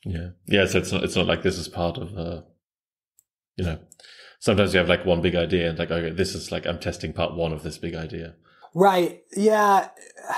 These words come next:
Speaker 2: That's never been my forte. Uh,
Speaker 1: <laughs> Okay.
Speaker 2: uh, uh, uh, in some sense, you know,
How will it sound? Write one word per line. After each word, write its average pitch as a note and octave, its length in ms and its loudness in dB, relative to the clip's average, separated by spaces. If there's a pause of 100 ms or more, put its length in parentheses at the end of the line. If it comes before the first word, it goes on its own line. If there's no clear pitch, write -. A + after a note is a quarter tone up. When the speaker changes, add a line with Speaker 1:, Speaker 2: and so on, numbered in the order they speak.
(280)
Speaker 2:
That's F3 220 0
never F#3 320 2
been D#3 540 2
my C#3 400 2
forte. C3 720 0 (420)
Uh, A2+ 560 2
Speaker 1:
<laughs> - 20 2
Okay. G2 260 -4 (360)
Speaker 2:
uh, A#2 460 2 (840)
uh, E3+ 40 -2 (280)
uh, C3 460 0
in D3+ 100 -10
some F3+ 220 4
sense, - 460 0 (300)
you C#3 140 0
know, B2+ 400 0